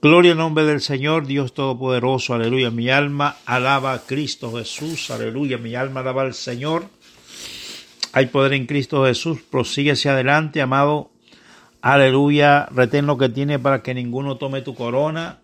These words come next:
Sigue hacia adelante, que Cristo viene pronto, aleluya. Mantente firme en la fe. Aleluya, que así como Dios, aleluya, arrebató, aleluya, a Elías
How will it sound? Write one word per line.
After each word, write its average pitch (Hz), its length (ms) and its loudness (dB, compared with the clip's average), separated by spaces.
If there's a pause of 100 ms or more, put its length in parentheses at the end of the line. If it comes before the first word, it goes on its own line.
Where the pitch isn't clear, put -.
(100)
Sigue 139 300 -4
hacia 127 240 -4
adelante, 139 500 -2
que 127 160 -4
Cristo 127 320 -6
viene 131 240 -4
pronto, 147 500 -6
aleluya. 147 680 -4 (420)
Mantente 127 540 -2
firme 143 340 -2
en 143 100 -2
la 127 140 -2
fe. 175 460 -4 (720)
Aleluya, 151 420 2
que 143 80 0
así 151 260 -4
como 151 300 -4
Dios, 147 320 -2
aleluya, 151 640 0
arrebató, 143 960 -4
aleluya, 143 680 -2
a 139 100 -2
Elías 143 640 -4